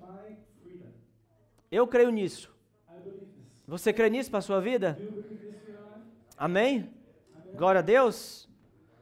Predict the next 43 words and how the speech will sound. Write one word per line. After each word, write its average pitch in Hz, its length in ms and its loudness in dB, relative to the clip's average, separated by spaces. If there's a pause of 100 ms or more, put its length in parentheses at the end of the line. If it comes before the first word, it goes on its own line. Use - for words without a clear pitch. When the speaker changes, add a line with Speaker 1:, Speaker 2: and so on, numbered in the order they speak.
(340)
Speaker 2:
Então 214 160 0
vamos 233 260 2
ver 220 100 2
aqui, 208 180 -2
ó. 147 60 0
Depois 226 520 6
disso, 165 560 -6 (240)
Moisés 208 580 4
e - 20 8
Arão 214 400 6
foram 226 260 2
falar 196 340 4
ao 202 80 4
faraó 196 380 4
e 202 40 2
disseram, 196 520 0 (320)
"Assim 196 460 0
diz 285 160 -4
o 247 80 -4
Senhor, 190 540 -2
o 185 80 -10
Deus 226 280 6
de 185 60 -10
Israel, 170 460 0 (340)
deixe 240 580 10
o 240 40 -2
meu 226 140 2
povo 220 400 0
ir 175 300 0 (200)
para 185 220 2
celebrar-me 196 680 4
uma 190 160 -2
festa 170 540 0 (240)
no 151 100 -10
deserto." 127 580 -6
Speaker 1:
It - 160 -20
says, 156 280 -20 (140)
in 190 200 -20
Exodus 220 360 -18
five 208 340 -20
one, 190 200 -20
it 190 100 -20
says, 160 160 -20